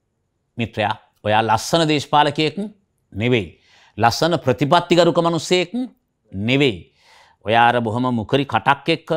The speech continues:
දේශපාලනය කරනවා මිසක්, ඔයාගේ දේශපාලන දිවියේ බොහෝ සිදුවීම් එහෙම ලස්සන නෑ, ශිෂ්ට නෑ.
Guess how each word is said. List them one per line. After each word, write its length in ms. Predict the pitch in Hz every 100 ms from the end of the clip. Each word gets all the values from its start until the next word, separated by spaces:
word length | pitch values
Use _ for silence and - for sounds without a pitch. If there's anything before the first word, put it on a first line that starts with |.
| 156
දේශපාලනය 560 | 131 131 - 117 120 117
කරනවා 280 | 113 113 110
මිසක්, 280 | 107 120 - _ _ _ _ 107
ඔයාගේ 200 | 113 117
දේශපාලන 500 | 117 - 139 151 147
දිවියේ 420 | 151 156 147 113
බොහෝ 260 | 113 110
සිදුවීම් 460 | 120 127 131 131 127 143 _ _
එහෙම 200 | 101 107 135 _ _
ලස්සන 480 | 107 113 - 180 175 247 - _ _ _
නෑ, 160 | 113 104 80 _
ශිෂ්ට 480 | - - 151 - - 202 254 - _ _ _ _ _ -
නෑ. 180 | 120